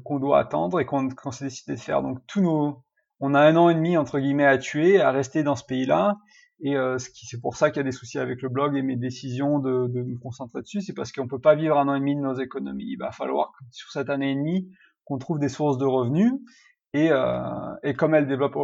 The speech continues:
déjà son business à elle, de son côté, et que les revenus fluctuent, ça, ça, ça revient à moi de trouver, euh, de trouver un boulot, quelque chose que je ne veux plus vraiment.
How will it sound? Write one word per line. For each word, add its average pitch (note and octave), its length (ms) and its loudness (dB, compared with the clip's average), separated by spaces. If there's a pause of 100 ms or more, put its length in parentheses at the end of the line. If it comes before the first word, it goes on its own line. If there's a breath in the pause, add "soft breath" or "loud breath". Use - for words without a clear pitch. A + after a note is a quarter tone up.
(140)
déjà C#3+ 260 0
son D3 140 -4
business B2+ 420 -4
à B2 120 0
elle, E3 160 0
de D#3 80 -6
son C3 180 -10
côté, D#3+ 500 -4 (420 soft breath)
et B2+ 120 -6
que C3 80 -10
les C3+ 80 0
revenus C3+ 280 0
fluctuent, C3 360 -8
ça, D3 200 -2
ça, C3 260 0
ça B2 160 -6
revient B2+ 200 -2
à C3 160 4
moi C#3 180 2
de C#3 120 0
trouver, C3 420 -4
euh, C3 240 -6
de B2+ 160 -10
trouver C3 320 -2
un C3 80 -2
boulot, D3 240 2
quelque D3+ 140 -6
chose C#3+ 200 -8
que C#3 120 -6
je A#2+ 80 -6
ne C3 80 0
veux C3 180 -2
plus - 180 -12
vraiment. B2+ 460 2